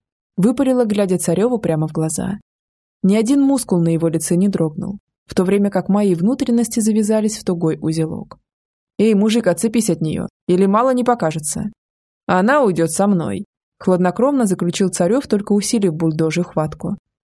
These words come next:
"А отвали!" моргала, ослеплённая светом прожекторов.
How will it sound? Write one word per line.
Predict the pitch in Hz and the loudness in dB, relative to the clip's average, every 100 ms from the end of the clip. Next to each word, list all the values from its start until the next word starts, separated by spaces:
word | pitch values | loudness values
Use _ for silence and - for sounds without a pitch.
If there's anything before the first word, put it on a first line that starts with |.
| _ _ | _ _
"А | 190 185 | 0 0
отвали!" | 180 190 226 226 160 196 - _ _ _ - | 2 2 2 2 0 -4 -10 _ _ _ -2
моргала, | 180 175 175 233 262 | 0 2 2 2 0
ослеплённая | - - 185 185 220 214 180 | -2 -2 -2 0 2 2 0
светом | - 208 220 214 | 0 0 0 0
прожекторов. | 208 202 - 190 156 - | 0 -2 -2 -2 -2 -8